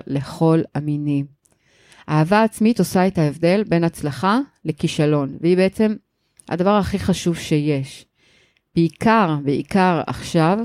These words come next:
כשהמצב נראה כזה קשה וחסר תקווה. בואו נדבר על חשיבה חיובית. כשרואים את הכוס הריקה, הנטייה שלנו היא להיכנס ללחץ. לדוגמה, רינה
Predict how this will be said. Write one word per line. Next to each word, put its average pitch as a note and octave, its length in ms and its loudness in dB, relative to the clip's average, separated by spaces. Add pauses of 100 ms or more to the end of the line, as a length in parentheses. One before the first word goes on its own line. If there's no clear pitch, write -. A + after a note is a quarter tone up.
כשהמצב C#3+ 640 0
נראה D#3 440 0
כזה C#3 380 0 (140)
קשה D3 460 0 (320)
וחסר C#3 460 -4
תקווה. - 460 -8 (800)
בואו A3 160 2
נדבר G#3 280 2
על F#3+ 80 0
חשיבה D3+ 420 -2
חיובית. C3+ 640 -10 (840)
כשרואים G3+ 400 4
את C#4+ 80 2
הכוס A3+ 280 0
הריקה, F#3+ 360 -2 (160)
הנטייה E3 560 0
שלנו G#3+ 480 2
היא D3+ 140 -2
להיכנס C#3+ 520 -4
ללחץ. B2+ 540 -8
לדוגמה, E3 580 2 (680)
רינה F#3 440 0